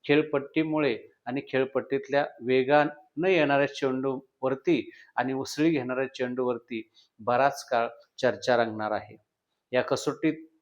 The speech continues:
जरी गोलंदाजांचा दबदबा असला तरी शेवटच्या तासा दीड तासात ट्रेव्हस हेडनं जे केलं ते अनाकलनीय आणि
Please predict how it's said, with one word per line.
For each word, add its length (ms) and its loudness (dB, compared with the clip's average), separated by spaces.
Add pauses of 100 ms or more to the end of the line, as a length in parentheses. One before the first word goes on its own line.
(640)
जरी 300 2
गोलंदाजांचा 840 2
दबदबा 540 2
असला 360 0 (480)
तरी 260 0 (400)
शेवटच्या 680 0 (500)
तासा 280 6
दीड 320 4
तासात 300 2 (340)
ट्रेव्हस 500 4
हेडनं 340 4
जे 180 0
केलं 400 0 (380)
ते 120 0
अनाकलनीय 840 0 (260)
आणि 180 -6